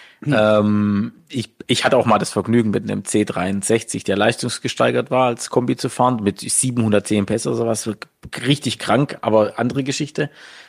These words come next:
Speaker 2: Und jetzt hatte der V acht, der immer stand für Emotionen, d-, das Bollern, das, es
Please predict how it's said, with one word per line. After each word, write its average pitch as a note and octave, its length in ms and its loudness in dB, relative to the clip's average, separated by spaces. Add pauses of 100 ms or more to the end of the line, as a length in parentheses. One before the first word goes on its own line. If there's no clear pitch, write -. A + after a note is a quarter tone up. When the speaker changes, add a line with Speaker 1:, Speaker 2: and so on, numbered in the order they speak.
(220)
Speaker 2:
Und B2+ 160 2
jetzt C#3+ 200 2
hatte D3 200 2
der B2+ 120 4
V G#2+ 300 2
acht, - 240 0
der A#2+ 100 2
immer B2+ 480 0 (320)
stand B2 340 0
für - 140 -2
Emotionen, G2+ 720 0
d-, G#2 180 -12
das - 180 -8
Bollern, G#2 680 2
das, - 340 -8 (300)
es - 260 -10